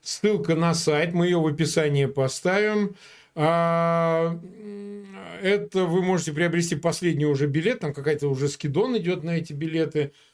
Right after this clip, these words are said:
чтобы двадцать третьего, э, сентября в восемнадцать ноль ноль, а, побывать на этом вечере. Вечере он короткий будет, стремительный. Это первый мой опыт. И там на вечере я, м,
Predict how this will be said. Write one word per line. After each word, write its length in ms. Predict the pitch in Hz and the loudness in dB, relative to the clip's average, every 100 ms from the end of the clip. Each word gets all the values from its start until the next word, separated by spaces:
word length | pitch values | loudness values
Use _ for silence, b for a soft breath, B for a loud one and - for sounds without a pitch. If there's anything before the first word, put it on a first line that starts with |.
| b - | b -12
чтобы 280 | - 160 147 | -4 0 0
двадцать 560 | 139 165 202 202 170 | 0 0 0 -2 -2
третьего, 960 | 175 196 220 214 190 180 175 170 156 143 - _ | 0 2 2 0 0 2 2 2 0 -4 -16 _
э, 160 | 147 131 | -8 -8
сентября 580 | - 147 - 139 165 208 | -6 -6 -4 -2 0 0
в 40 | |
восемнадцать 460 | 151 139 147 143 - | -2 -2 -4 -4 -6
ноль 200 | 135 135 | -4 -2
ноль, 340 | 165 226 226 B B B B | 0 0 -2 B B B B
а, 180 | 147 139 | -2 -2
побывать 580 | 143 139 151 160 190 160 | 0 2 2 2 0 0
на 60 | |
этом 240 | 151 147 147 | 0 0 0
вечере. 420 | 196 220 208 185 | 0 0 0 0
Вечере 720 | 170 175 170 160 160 156 156 | 0 0 -2 -2 -2 0 0
он 180 | 156 143 | 0 -2
короткий 520 | 151 151 220 - 247 | -2 0 0 -2 -8
будет, 320 | 196 208 175 | -4 -4 -4
стремительный. 540 | - 147 170 214 185 170 | -6 -4 -4 -4 -4 -4
Это 160 | 143 | -6
первый 360 | 139 156 147 139 | -2 0 2 0
мой 160 | 139 | 0
опыт. 400 | 156 226 214 196 | 0 0 -2 -4
И 220 | 139 131 131 B B B _ | -4 -6 -10 B B B _
там 340 | 196 214 208 | 0 2 0
на 120 | 180 | 2
вечере 440 | 170 202 - 170 160 | 2 0 0 0 0
я, 460 | 156 165 160 151 - | 2 2 2 -2 -4
м, 1160 | 139 139 139 139 139 139 135 147 180 151 135 | -4 -2 -2 -2 -2 -2 -4 -8 -12 -14 -16